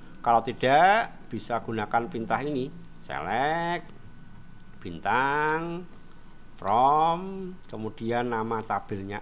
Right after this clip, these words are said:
M H S satu. Ya, ini untuk menampilkan isinya tabel M H S satu. Nah, ini muncul, ini nama, tanggal lahir, karena belum ada isinya, kosong ya.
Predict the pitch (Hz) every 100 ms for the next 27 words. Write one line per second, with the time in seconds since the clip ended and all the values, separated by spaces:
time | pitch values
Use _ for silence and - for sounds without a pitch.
0 | - 120 110 110 104 101 98 117 101 85
1 | 98 - - - 87 92 127 135 131 127
2 | 127 117 120 117 143 165 170 - - -
3 | - 139 131 143 135 143 151 151 151 135
4 | 120 - 127 127 - 120 - 98 - 85
5 | - 95 80 - 87 85 98 110 104 120
6 | 98 85 120 131 127 110 123 127 123 113
7 | 101 98 117 151 151 - - - - -
8 | 120 127 127 127 123 120 110 117 123 160
9 | 185 185 196 135